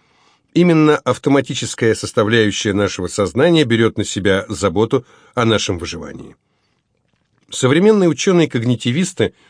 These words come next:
среди тех, кто занимается нейронаукой эмоций и сознания, называют эмоции колыбелью разума. В основе сознания было ощущение.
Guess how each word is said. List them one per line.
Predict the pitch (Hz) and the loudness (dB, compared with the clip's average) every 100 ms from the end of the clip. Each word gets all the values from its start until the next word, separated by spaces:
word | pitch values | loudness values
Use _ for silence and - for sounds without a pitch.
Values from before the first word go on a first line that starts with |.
| _ _ | _ _
среди | - 110 139 | -8 -6 -4
тех, | 131 190 - | -2 -2 -2
кто | - 131 113 | 0 0 2
занимается | 104 131 139 120 - - 107 107 | 0 2 4 2 0 2 2 2
нейронаукой | 113 123 143 110 110 113 139 120 123 107 | 2 2 2 4 4 4 2 0 0 0
эмоций | 110 117 147 127 - 107 - _ _ - | 0 2 2 0 -4 -6 -6 _ _ -4
и | 113 | -2
сознания, | 107 120 107 160 180 113 95 - _ _ _ | 0 0 2 2 2 4 2 -2 _ _ _
называют | 117 101 131 151 123 - | -2 0 2 2 2 0
эмоции | 120 156 127 139 135 | 2 2 0 -2 -2
колыбелью | 127 123 110 135 127 143 | 0 0 2 0 2 2
разума. | 147 117 85 85 - _ _ _ _ _ _ _ - | 2 2 -2 -12 -18 _ _ _ _ _ _ _ -4
В | 110 | -4
основе | 123 151 135 123 120 | 0 2 4 2 -2
сознания | - 120 107 139 127 120 | 0 0 4 2 4 2
было | 107 117 117 | 2 2 2
ощущение. | 117 - 123 - 147 107 78 | 2 -2 -6 -6 -2 -4 -4